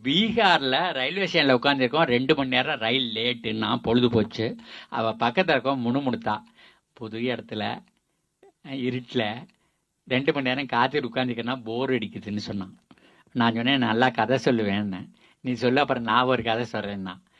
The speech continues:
ரெண்டு பேரும் கதை சொல்லி முடிச்சோம். அப்பவும் நேரம் பாக்கி இருக்கு. அப்ப அவ சொன்னா,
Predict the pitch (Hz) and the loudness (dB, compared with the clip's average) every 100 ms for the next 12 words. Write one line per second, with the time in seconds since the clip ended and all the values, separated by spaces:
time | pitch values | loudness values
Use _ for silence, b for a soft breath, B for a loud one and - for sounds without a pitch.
0 | _ - 123 127 113 117 - 113 117 131 | _ -4 0 2 2 -2 -2 -2 0 0
1 | 110 104 101 - 98 - - 120 - 143 | 0 -2 -6 -6 -6 -6 0 0 2 0
2 | 135 135 104 113 117 98 92 110 - - | 0 0 0 -2 -4 -4 -4 -8 -14 -18
3 | - _ _ _ _ _ _ _ _ _ | -20 _ _ _ _ _ _ _ _ _
4 | - B B 113 - 135 127 120 117 120 | -20 B B -20 -8 -2 0 2 2 4
5 | 131 95 113 | 4 2 -2